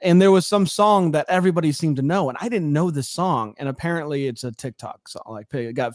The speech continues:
Speaker 1: famous on TikTok.
Speaker 2: Is it, like, Olivia Rodrigo or something?
Speaker 1: Don't, hey, don't you
Speaker 2: I, I, I, no, no, this, no shade. I just,
Speaker 1: Olivia
Speaker 2: you know.
Speaker 1: Rodrigo is, um, a treasure,
Speaker 2: Sure.
Speaker 1: and, uh, she needs to be guarded.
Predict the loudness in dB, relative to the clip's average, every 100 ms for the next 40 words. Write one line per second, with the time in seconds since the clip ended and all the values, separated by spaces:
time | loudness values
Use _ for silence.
0 | -2 -2 -2 -4 -8 -6 -6 -8 -16 -18
1 | -14 -6 0 0 0 0 2 2 2 2
2 | 0 0 2 2 2 0 -4 -6 -8 -2
3 | 4 6 6 6 2 0 4 6 4 2
4 | -10 _ _ 0 2 6 4 2 -10 -14
5 | -14 -6 4 4 2 _ _ _ _ _
6 | -8 -6 -2 4 8 10 8 4 -4 -8
7 | -4 2 4 4 0 -4 -4 -4 -2 2
8 | 2 2 2 2 2 -4 -6 -4 2 2
9 | 4 4 4 4 2 -2 -2 -2 -2 -2
10 | 0 -2 -4 -10 -10 -8 -6 -8 -10 -14
11 | _ -14 -6 0 0 0 -4 -6 _ _
12 | _ _ _ _ -16 -4 0 2 2 -2
13 | -6 -6 -6 -6 -4 -4 -4 -6 -4 -4
14 | -4 -8